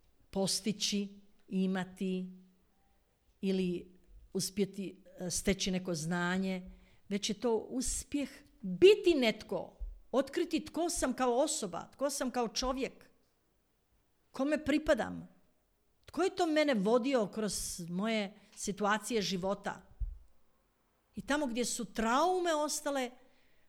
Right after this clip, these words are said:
doći u taj trenutak i otkriti, pa tu je bio netko sa mnom, netko tko je sve čuvao i držao.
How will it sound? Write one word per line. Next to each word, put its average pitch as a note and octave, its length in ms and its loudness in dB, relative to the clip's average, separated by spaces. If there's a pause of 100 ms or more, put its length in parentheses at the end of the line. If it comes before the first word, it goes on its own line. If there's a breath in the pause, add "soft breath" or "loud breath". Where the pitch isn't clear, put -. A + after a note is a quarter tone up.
(140 soft breath)
doći E4+ 500 2
u C#4 60 -2
taj D4+ 180 0
trenutak B3 540 -4
i G#3+ 60 -4
otkriti, G#3+ 460 -8 (200)
pa E3+ 120 -12
tu B3 320 -8
je C4 120 -6
bio E3 280 -10
netko D3 340 -10
sa - 280 -14
mnom, C3+ 220 -18 (200)
netko F3+ 380 -14
tko - 180 -20
je D#3 60 -20
sve - 340 -18
čuvao D3+ 340 -12
i - 120 -20
držao. - 400 -20